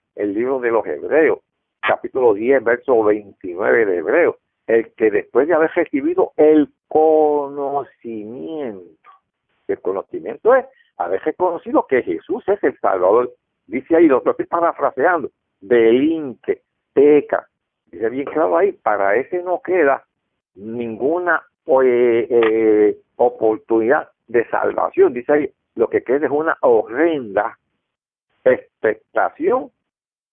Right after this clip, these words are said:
de juicio. Y después dice, porque horrenda cosa es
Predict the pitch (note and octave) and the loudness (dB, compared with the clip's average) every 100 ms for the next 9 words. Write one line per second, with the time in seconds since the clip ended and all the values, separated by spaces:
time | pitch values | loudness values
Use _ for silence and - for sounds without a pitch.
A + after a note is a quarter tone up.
0 | _ - A#2 A#2+ A#2 - G#2+ B2+ A#2+ - | _ 0 2 2 -2 -6 -4 -4 -6 -12
1 | D#2 D2 - _ _ _ _ _ - A2+ | -18 -18 -18 _ _ _ _ _ -4 0
2 | G#2 - A2 A2+ E3 A#2 A2 _ A#2 A2+ | 0 2 0 2 2 2 -2 _ 0 0
3 | - G2+ - G#2+ D3 E3 - D3 D3 C#3+ | 2 -2 -2 -8 -4 -4 -2 -4 -2 -2
4 | D3 | -2